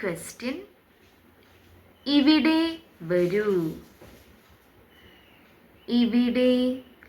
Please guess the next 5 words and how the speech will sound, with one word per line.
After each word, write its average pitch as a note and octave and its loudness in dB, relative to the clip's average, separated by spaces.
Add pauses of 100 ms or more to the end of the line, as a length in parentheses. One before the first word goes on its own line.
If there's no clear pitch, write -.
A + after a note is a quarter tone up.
(200)
വരൂ. F3+ -2 (2750)
ഫോർത്ത് E4+ 0
ക്വസ്റ്റ്യൻ, G#3 -8 (2000)
അവരെ D#4+ 2 (520)
വിളിക്കൂ, G3 -2